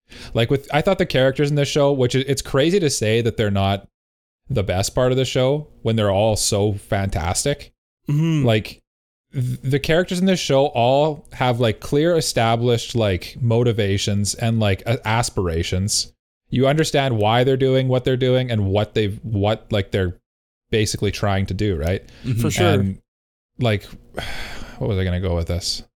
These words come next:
Speaker 1: I f-, forget. Like, even, like, the little, like, the brothers, like, the police brothers, like, you kinda get what's
Speaker 2: Mm-hmm.
Speaker 1: going on there. And, like, things do get resolved. Like, there's some things that kinda don't make sense, and then it eventually will get revo-, resolved.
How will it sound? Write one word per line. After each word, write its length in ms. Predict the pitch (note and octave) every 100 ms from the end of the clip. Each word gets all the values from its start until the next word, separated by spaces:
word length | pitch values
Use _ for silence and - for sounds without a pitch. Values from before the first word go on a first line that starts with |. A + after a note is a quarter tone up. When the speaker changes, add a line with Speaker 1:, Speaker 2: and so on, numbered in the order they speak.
| _ _ _ _
Speaker 1:
I 80 | -
f-, 160 | A2+ - _ _
forget. 340 | - F#2+ D2+
Like, 140 | F2 A2+
even, 220 | G#3 B3
like, 160 | B3 A#3+
the 100 | G#3+
little, 240 | G3+ G3 F3+
like, 160 | E3
the 80 | D#3+
brothers, 600 | B2 G#2+ A2+ B2+ C#3 C#3
like, 180 | A2 G2+
the 100 | G2
police 360 | - G#2 A2
brothers, 440 | - B2+ B2 C3 B2+
like, 120 | A#2+
you 60 | B2+
kinda 280 | F3 D#3+
get 280 | B2 A#2 A#2
what's 180 | D#3+ D#3
Speaker 2:
Mm-hmm. 60 | B2+
Speaker 1:
going 220 | G#2+ G2
on 260 | F#2 F#2+
there. 400 | F#2+ F#2+ F#2 G2 _ _ _ -
And, 160 | A#2+ A#2+
like, 180 | G#2+ -
things 280 | B2 A#2
do 240 | G#2+ A2+ A2+
get 160 | A2+
resolved. 540 | A2+ G#2+ G2+ G2+ G#2+ G#2
Like, 180 | A2+ A2
there's 280 | C3 C#3+
some 140 | C3+ E3+
things 240 | D#3 C#3+
that 100 | C3
kinda 220 | B2 B2
don't 180 | A#2 A#2
make 160 | A#2 G#2+
sense, 360 | - G2 G2
and 100 | G#2
then 80 | G2+
it 60 | G2
eventually 480 | A2+ A#2+ - G2+ F#2+
will 100 | F#2+
get 180 | F#2
revo-, 280 | - F#2 -
resolved. 460 | G#2+ F#2 F2 E2 -